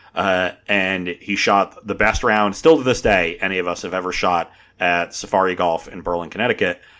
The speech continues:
Uh, he shot a thirty-six, which is five under par. Um, and because par on that course is forty-one, which I still know to this day, even though I haven't lived in Connecticut in five and a half years. Uh, so, uh, and literally the next day, we all went to the sport-, the sporting goods store, went to Dick's,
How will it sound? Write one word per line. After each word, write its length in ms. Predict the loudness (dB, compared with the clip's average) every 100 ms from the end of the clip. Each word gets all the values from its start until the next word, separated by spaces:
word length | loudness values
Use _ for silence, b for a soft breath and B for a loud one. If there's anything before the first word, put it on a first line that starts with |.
| b b -2
Uh, 340 | 0 0 -4 -8
he 60 | -8
shot 240 | -2 -2
a 20 |
thirty-six, 840 | -2 -4 -4 -2 -4 -4 -8 -12 -14
which 180 | -16 -14
is 80 | -4
five 220 | 0 2
under 140 | 0 -2
par. 400 | -2 0 -2 -4 b b b b
Um, 500 | -4 -2 -2 -6 -14 _ _ _ _ _ _ _ _ _ _ _ _ -8
and 360 | -6 -8 -10
because 140 | -14 -8
par 240 | -2 -2
on 80 | -2
that 100 | -4
course 220 | -6 -6
is 80 | -10
forty-one, 600 | -8 -6 -6 -8 -12 -16
which 180 | -12 -10
I 60 | -10
still 240 | -6 -6
know 140 | -4 -8
to 80 |
this 160 | -8 -8
day, 200 | -6 -6
even 120 | -8
though 80 | -8
I 80 | -8
haven't 180 | -8 -12
lived 140 | -16
in 60 | -14
Connecticut 340 | -14 -14 -14
in 60 | -12
five 180 | -12
and 80 | -12
a 40 | -14
half 140 | -12
years. 260 | -14 -14 -16 B B B B -4
Uh, 300 | -4 -4 -6
so, 520 | -2 2 2 0 -4 b b b -2
uh, 480 | 2 4 2 0 -6 _ 0
and 300 | 2 0 0
literally 300 | 4 6 6
the 80 | 6
next 220 | 4 2
day, 260 | 2 4 2
we 120 | 2
all 220 | 2 4
went 240 | 2 -2 -6
to 60 |
the 60 | -10
sport-, 380 | -6 -4 -4 -6
the 140 | -12
sporting 340 | -10 -4 -4
goods 160 | -4 -8
store, 240 | -6 -6 -6
went 200 | -8 -8
to 60 |
Dick's, 400 | -8 -6 -8 -12